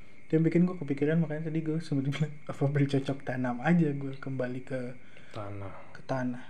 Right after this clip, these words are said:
Speaker 1: Kayak lu bilang, back to basic.
Speaker 2: Iya, iya, back to basic.
Speaker 1: Lu pernah bilang kan, back
Speaker 2: Iya.
Speaker 1: to basic.
Speaker 2: Hmm.
Speaker 1: Ya, mungkin ini bisa jadi solusi deh, back to basic. Jadi, apa, benang merahnya itu,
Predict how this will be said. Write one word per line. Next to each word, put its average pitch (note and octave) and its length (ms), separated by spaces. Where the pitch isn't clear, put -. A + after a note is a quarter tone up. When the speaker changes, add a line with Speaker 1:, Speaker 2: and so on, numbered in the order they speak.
Speaker 1:
Kayak C#3+ 220
lu C#3+ 120
bilang, C#3+ 300
back C3 180
to C#3+ 100
basic. C#3+ 440
Speaker 2:
Iya, B2+ 300
iya, A2+ 160
back G#2 180
to A#2 80
basic. G2+ 240
Speaker 1:
Lu D#3 80
pernah D3+ 400
bilang D3 320
kan, D3 220
back B2 120
Speaker 2:
Iya. A2+ 140
Speaker 1:
to C3+ 80
basic. C3+ 400
Speaker 2:
Hmm. G#2+ 260
Speaker 1:
Ya, D#3+ 120
mungkin F3+ 260
ini B3 140
bisa G3+ 180
jadi C#3 240
solusi D3 460
deh, D3 180
back C#3+ 240
to D#3 80
basic. C#3 400
Jadi, C#3 380
apa, C#3+ 420
benang C#3+ 440
merahnya D3 440
itu, C#3+ 140